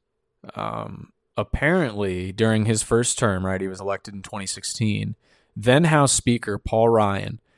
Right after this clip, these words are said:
held a meeting with Gaetz at the Capitol where they had a discussion about Gaetz acting like a professional, right? "Bro, this isn't a frat party. Put your dick back in your pants.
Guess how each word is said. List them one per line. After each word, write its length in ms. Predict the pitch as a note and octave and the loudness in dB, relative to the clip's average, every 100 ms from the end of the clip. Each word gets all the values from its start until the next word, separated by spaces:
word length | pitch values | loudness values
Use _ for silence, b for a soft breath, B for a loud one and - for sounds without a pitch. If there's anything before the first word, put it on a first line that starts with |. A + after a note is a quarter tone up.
| _ _ | _ _
held 240 | A2+ A#2+ | 0 2
a 40 | |
meeting 300 | A2+ A#2 B2+ | 4 4 4
with 140 | A2 F#2+ | 2 0
Gaetz 240 | G2 - | -2 0
at 60 | G2 | -4
the 60 | G#2 | -2
Capitol 420 | G2+ F#2+ - F#2+ | 0 -2 0 0
where 100 | F#2+ | 2
they 120 | G2 | 2
had 120 | G2+ | 2
a 40 | G2 | 0
discussion 500 | G#2 - B2 - A#2 | -2 4 4 4 2
about 440 | G#2 G2 F#2 - _ _ _ _ - | 4 4 4 0 _ _ _ _ -4
Gaetz 360 | G#2+ G#2 - - | 2 2 2 -2
acting 360 | G#2+ A2+ A2+ G#2 | 0 0 0 0
like 160 | G#2 | -2
a 60 | - | -2
professional, 640 | G#2 F#2+ F#2+ - G2+ G2+ - | -4 -2 -4 -4 -10 -12 -2
right? 320 | G2+ G2+ - | 0 0 0
"Bro, 240 | G#2+ G2+ | 2 2
this 140 | G2 A#2 | 2 -2
isn't 180 | G#2+ | -2
a 40 | G2+ | -4
frat 340 | - G#2 F2+ | 0 0 2
party. 440 | G#2+ G2 F#2+ F#2 - _ _ _ _ - | 2 2 2 -4 -6 _ _ _ _ -2
Put 180 | A#2+ | -2
your 80 | G#2 | -2
dick 260 | F#2 G#2+ - | -2 -2 -2
back 260 | G#2 F#2+ | -4 -4
in 100 | G2 | -4
your 120 | G2 F#2 | -4 -4
pants. 600 | G2 F#2+ F#2 F#2 - | -4 -2 -4 -4 -8